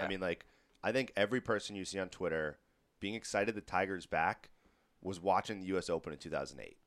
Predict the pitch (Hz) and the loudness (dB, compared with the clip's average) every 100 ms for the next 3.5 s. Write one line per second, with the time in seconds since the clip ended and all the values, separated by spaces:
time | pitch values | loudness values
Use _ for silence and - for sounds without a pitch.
0 | _ _ _ - 85 85 95 87 85 90 | _ _ _ -6 -2 0 -2 -4 -4 -6
1 | 85 87 85 73 - - 82 82 80 82 | -4 2 0 0 -16 -8 -6 -4 -2 -2
2 | - 101 95 92 - 85 76 73 65 80 | -2 -4 -2 -4 -4 -2 2 0 0 -6
3 | 76 73 71 - | -4 -4 -4 -8